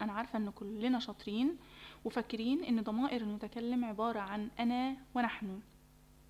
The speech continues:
هنشوف دلوقتي مجموعة من الصور وهشوف مين الشاطر اللي هيقدر يختار الضمير المناسب لكل صورة. أول صورة معايا دي يا حلوين صورة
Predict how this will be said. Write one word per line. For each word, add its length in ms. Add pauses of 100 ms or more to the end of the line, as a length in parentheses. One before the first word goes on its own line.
(840)
هنشوف 260
دلوقتي 560 (400)
مجموعة 420
من 120
الصور 400 (680)
وهشوف 760
مين 420 (400)
الشاطر 680
اللي 160
هيقدر 380
يختار 580
الضمير 440
المناسب 580
لكل 400 (100)
صورة. 400 (540)
أول 200
صورة 260
معايا 300
دي 120
يا 80
حلوين 400
صورة 500